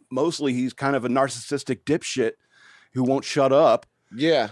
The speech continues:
Speaker 1: Uh, I don't like him as a person. I like you better as a person because I've actually physically met you and you don't seem like a billionaire dickwad.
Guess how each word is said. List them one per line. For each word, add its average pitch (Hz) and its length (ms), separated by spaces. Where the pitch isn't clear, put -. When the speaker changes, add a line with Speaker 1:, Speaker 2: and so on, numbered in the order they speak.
Speaker 1:
Uh, 113 260
I 120 140
don't 131 220
like 123 260
him 131 100
as 117 120
a 117 40
person. 139 600
I 110 80
like 120 320
you 165 220
better 127 340
as 107 80
a 110 60
person 123 460
because 117 440
I've 104 180
actually 117 320
physically 117 360
met 123 260
you 110 100
and 110 80
you 113 80
don't 110 200
seem 117 180
like 107 160
a 104 40
billionaire 110 460
dickwad. 98 540